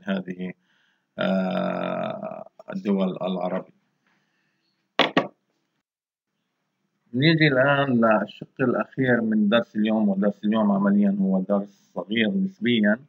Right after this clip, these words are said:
أو حصة اليوم هي حصة بسيطة. ما هي الحلول اللي، التي يمكن أن تساعد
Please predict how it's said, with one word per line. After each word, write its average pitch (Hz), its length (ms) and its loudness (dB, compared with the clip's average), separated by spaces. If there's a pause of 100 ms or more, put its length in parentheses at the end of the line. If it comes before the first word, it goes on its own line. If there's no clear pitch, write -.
(420)
أو 92 120 -10 (100)
حصة 98 320 -8
اليوم 101 360 2
هي 95 200 0 (280)
حصة 98 400 -2 (240)
بسيطة. 104 560 -2 (1120)
ما 151 260 6
هي 143 200 4 (360)
الحلول 117 920 2
اللي، 107 380 2 (120)
التي 107 320 0
يمكن 120 540 2 (120)
أن 107 160 0
تساعد 101 600 6